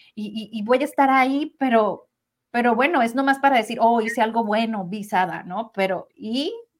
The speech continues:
¿Qué, qué, qué accionaste? ¿Qué se te quedó? ¿Qué fuiste si investigaste? ¿Qué? No sé, ¿no? O sea, creo que desperdiciamos nuestro tiempo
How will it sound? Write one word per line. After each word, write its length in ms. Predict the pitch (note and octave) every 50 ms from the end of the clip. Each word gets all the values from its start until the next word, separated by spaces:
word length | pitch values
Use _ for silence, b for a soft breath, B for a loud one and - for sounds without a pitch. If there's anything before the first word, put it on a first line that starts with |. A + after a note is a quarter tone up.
| _ _
¿Qué, 200 | - B3 - -
qué, 120 | - - -
qué 100 | - A#3+
accionaste? 680 | A#3+ A#3+ - D4+ D4 C#4 C4+ C#4+ D#4+ - - B3+ -
¿Qué 100 | - A#3+
se 120 | A#3+ D#4+
te 160 | D#4+ - D#4 D#4+
quedó? 420 | A3+ A3 A3 B3 C4+ C#4 C4 C4
¿Qué 100 | - C4+
fuiste 320 | C#4 C#4 C#4+ C#4 - D#4+ D#4+
si 100 | D#4+ C#4
investigaste? 880 | C4 A#3 A#3 A#3 - G#3+ F3+ A#3 B3 C4 C#4 C#4 - - A#3 A3 A3
¿Qué? 340 | - B3 A#3+ B3 C4 C4+ C#4 C#4 B B B B B B B B B B B B B B _
No 240 | A3 A3 A#3 C4 E4
sé, 320 | D#4+ - - C#4+ D#4+ D4
¿no? 340 | A#3 - - G3+ A#3 D#4 F#4 C#4+
O 60 | A#3
sea, 260 | A#3 - B3 A#3+ A#3+
creo 260 | - C4 B3+ C#4 D4 -
que 120 | F#4+ F#4+
desperdiciamos 1080 | E4+ C4+ A#3+ - - - A3+ G#3+ G#3 A3 G3+ G#3 - A#3 A#3 A3 A3+ A#3+ B3+ C#4 D#4+ D4
nuestro 380 | C4 A#3+ A#3 A#3 - G3 F#3+
tiempo 540 | - - A3 A3+ A3+ A#3 A#3 B3+ C4 C4 C4